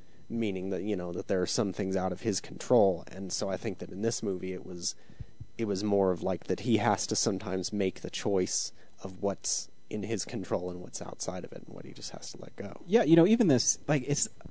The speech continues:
Speaker 2: a little scene in the movie where the kids pull him out of the car. And I don't know, everything that Jor-El said to him and everything that, you know, Jonathan Kent said to him, I was saying, "You know what?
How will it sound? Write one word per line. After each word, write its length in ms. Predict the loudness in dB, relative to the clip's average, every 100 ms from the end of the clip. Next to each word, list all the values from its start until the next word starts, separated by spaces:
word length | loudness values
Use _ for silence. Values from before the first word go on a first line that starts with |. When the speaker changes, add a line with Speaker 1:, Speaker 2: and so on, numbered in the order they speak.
| -2
Speaker 2:
a 60 |
little 340 | 4 10 10 10
scene 300 | 6 8 8
in 80 | 8
the 60 |
movie 300 | 8 8 8
where 200 | 8 6 6
the 140 | 2
kids 260 | 6 6 6
pull 200 | 4 6
him 100 | 6
out 120 | 4
of 60 |
the 60 | 2
car. 440 | 4 4 4 2 -4 -12 -14 -10 2
And 120 | 2 8
I 120 | 12
don't 120 | 12
know, 120 | 12
everything 600 | 12 12 12 12 8 6 2 -4
that 380 | 6 6 6 2
Jor-El 440 | 10 12 12 12 12
said 240 | 8 6
to 100 | 6
him 80 | 6
and 80 | 6
everything 520 | 8 10 10 8 8
that, 240 | 4 2 0 -6 0
you 120 | 4
know, 120 | 4
Jonathan 340 | 4 2 0
Kent 240 | 0 0 2
said 220 | 2 4
to 100 | 4
him, 140 | 4 0
I 60 |
was 100 | -4
saying, 320 | -4 -2 -2 4
"You 80 | 8
know 100 | 10
what? 260 | 10 8